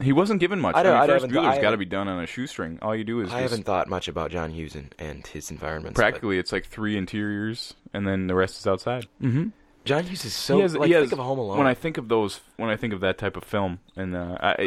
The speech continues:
Speaker 1: it alwa-, it's always his kind of Planes, Trains, and Automobiles, his kind of,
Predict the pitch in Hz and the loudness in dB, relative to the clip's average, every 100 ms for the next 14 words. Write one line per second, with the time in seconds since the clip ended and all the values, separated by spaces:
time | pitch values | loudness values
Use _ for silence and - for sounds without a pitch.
0 | - - - 110 113 107 117 110 101 - | -2 -2 2 4 2 0 0 2 0 0
1 | 104 95 - - 92 87 - 101 95 101 | 0 0 -2 -4 -4 -4 -4 -2 -2 -4
2 | 95 95 92 92 92 90 - 101 - 92 | -4 -2 -2 -2 -2 -2 -4 -8 -6 -4
3 | 90 | -6